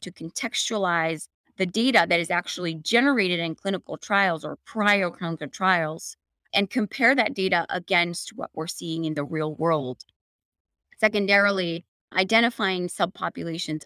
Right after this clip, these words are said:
of interest. Um, so one example is, well, we're looking at, for, in this case, multiple myeloma patients, and we know that X Y Z is going to happen,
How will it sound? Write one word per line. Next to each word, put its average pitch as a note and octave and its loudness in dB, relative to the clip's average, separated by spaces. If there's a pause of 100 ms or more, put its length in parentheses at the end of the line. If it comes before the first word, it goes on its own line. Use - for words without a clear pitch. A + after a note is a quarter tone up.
of - -2 (140)
interest. - -4 (340)
Um, D#3+ 0
so F3 2 (180)
one G3+ 2
example F3 -2
is, D#3+ -6
well, G3 6
we're F3 0
looking F#3 -4
at, C#3+ -4 (120)
for, D#3 -4
in F#3 -2
this E3 -4
case, D#3+ -6
multiple D#3 -6
myeloma F3+ 0
patients, F3 -4
and E3 -6
we E3 -4
know F3 2
that D#3+ -2
X - -8
Y E3 -4
Z F#3+ -4
is D#3+ -4
going D#3 -8
to - -16
happen, D#3 -2